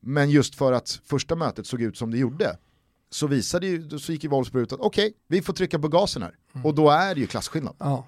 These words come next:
Speaker 2: men det är lite lustigt nu då, många som drar stora växlar på den här förlusten igår. Många som, eh, höjer varningsflagg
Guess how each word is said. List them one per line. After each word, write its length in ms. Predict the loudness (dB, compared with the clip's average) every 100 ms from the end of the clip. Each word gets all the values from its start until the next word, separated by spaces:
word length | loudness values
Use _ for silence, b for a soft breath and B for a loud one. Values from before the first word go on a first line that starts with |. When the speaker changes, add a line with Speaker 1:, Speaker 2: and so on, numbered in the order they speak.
| -6
Speaker 2:
men 180 | 0
det 60 | 2
är 40 |
lite 140 | 4 6
lustigt 420 | 4 4 0 0
nu 220 | 4 6
då, 100 | 6
många 240 | 2 2 0
som 160 | -2
drar 420 | 0 0 -2 -6
stora 500 | -12 -2 0 2 2
växlar 460 | 2 0 -4 -2 -2
på 240 | 0 0
den 180 | 0 0
här 120 | -2
förlusten 420 | -4 -2 -2 -2 -2
igår. 460 | 0 0 -2 -6 -4
Många 500 | 2 4 4 0 0
som, 280 | 0 0
eh, 60 | -2 -2 -4 -2
höjer 240 | 0 0
varningsflagg 880 | 2 2 2 -2 -2 2 2 0